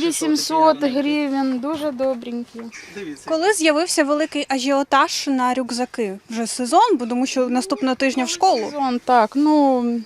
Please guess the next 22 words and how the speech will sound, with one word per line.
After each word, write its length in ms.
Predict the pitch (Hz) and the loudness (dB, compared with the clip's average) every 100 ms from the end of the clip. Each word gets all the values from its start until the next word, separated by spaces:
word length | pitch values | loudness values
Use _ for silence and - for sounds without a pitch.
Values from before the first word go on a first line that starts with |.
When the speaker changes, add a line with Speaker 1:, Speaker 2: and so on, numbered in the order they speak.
| - - | -10 -4
Speaker 2:
в 60 | 247 | -2
этом 280 | 277 254 247 | 0 0 0
году 460 | 240 254 254 240 - _ | 0 0 0 0 -6 _
такий 380 | - 214 220 202 | -8 -6 -4 -2
у 80 | 180 | -2
нас 220 | 180 180 | -2 -4
сезон 440 | - 185 185 185 202 | -4 -2 0 2 2
не 100 | 214 | 0
дуже, 580 | 214 349 294 160 151 151 _ - - - | 4 6 6 4 -2 -6 _ -20 -18 0
бо 160 | 214 240 | 4 6
люди 200 | 269 262 | 4 4
не 100 | 262 | 4
можуть 340 | 262 247 247 | 4 4 0
приїжджати 560 | - 240 233 180 135 - | 0 0 2 2 2 -2
сюди 220 | 156 147 139 | -8 -8 -8
до 100 | 156 | -8
нас. 360 | 147 - - _ _ _ _ _ | -10 -10 -18 _ _ _ _ _
Бо 200 | 185 175 - - - - | -12 -12 -12 -20 -20 -10
така 240 | 175 - 175 | -8 -2 -2
у 80 | 165 | -2
нас 320 | 156 156 - _ _ _ - - - - _ | -6 -10 -16 _ _ _ -20 -20 -20 -20 _
щас 380 | - 165 170 - | -12 -10 -8 -12